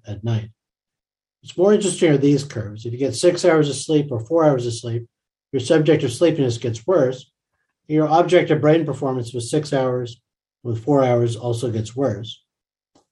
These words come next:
But what's interesting here is the following. These curves have plateaued after a couple of days. So you have this,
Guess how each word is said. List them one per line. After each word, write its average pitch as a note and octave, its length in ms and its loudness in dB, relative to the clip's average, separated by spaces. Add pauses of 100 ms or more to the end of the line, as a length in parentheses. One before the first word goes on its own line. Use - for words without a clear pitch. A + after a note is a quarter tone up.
(260)
But C#3 100 -2
what's C#3+ 180 2
interesting G#3+ 380 2
here D#3+ 120 4
is D3 100 4
the C#3 100 0
following. A#2 500 0 (400)
These F#3 180 -2
curves F#3 320 2
have D#3+ 140 -2
plateaued D3+ 520 2
after B2 200 -4
a A#2+ 60 -6
couple B2 260 -4
of A2+ 80 -2
days. A2+ 480 -2 (380)
So - 120 -6
you D#3 60 4
have D#3 140 0
this, F3+ 280 2